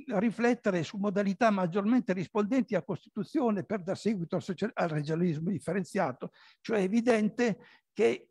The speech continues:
quel disegno è in contrasto con importanti passi della nostra Costituzione, lo, lo, lo, lo vedono. E in qualsiasi caso,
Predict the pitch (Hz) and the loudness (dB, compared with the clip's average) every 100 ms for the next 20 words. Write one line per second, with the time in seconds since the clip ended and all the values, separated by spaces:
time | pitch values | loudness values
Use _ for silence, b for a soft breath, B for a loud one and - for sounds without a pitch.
0 | _ 190 214 175 220 196 185 180 190 196 | _ -2 -2 0 0 2 4 6 6 6
1 | 160 b b b b 196 185 208 214 220 | 4 b b b b 6 6 6 4 4
2 | 160 139 - 202 190 208 220 196 226 208 | 2 0 -2 -2 -2 2 2 2 0 -4
3 | 135 - 202 196 - 175 - _ - 233 | -6 0 2 2 0 -4 -4 _ -10 -8
4 | 180 - 175 160 - 196 196 147 170 175 | -8 0 2 2 -2 -4 -4 0 0 2
5 | 156 160 165 - 156 - 143 _ - - | 0 -2 -4 -4 -6 -6 -12 _ -18 -12
6 | - 269 285 254 190 - 190 180 160 175 | -8 -8 -8 -10 -10 -10 -10 -10 -8 -10
7 | 170 156 175 175 240 - - B B B | -10 -10 -10 -10 -10 -14 -16 B B B
8 | B B 269 233 - - _ _ _ - | B B 2 2 0 -8 _ _ _ 4
9 | 254 - 208 - 220 - - 208 180 143 | 6 6 4 4 4 2 2 2 2 2
10 | 202 262 - | 2 2 -2